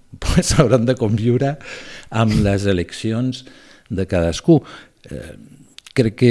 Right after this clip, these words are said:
la llibertat, diríem, sempre està present en, en cada cosa que fem,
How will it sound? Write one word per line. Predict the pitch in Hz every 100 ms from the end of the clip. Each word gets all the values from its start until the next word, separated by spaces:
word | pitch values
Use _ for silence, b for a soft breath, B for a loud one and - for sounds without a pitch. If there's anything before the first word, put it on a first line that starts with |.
| 113 110 101 110 - 107 -
la | 104 104
llibertat, | 110 101 - 147 127
diríem, | 117 117 110 98
sempre | 135 117 107
està | - 107
present | - 98 143 135 87 - - _ _
en, | - 92
en | - 104
cada | 107 117 107
cosa | 113 98
que | 82
fem, | - 127 85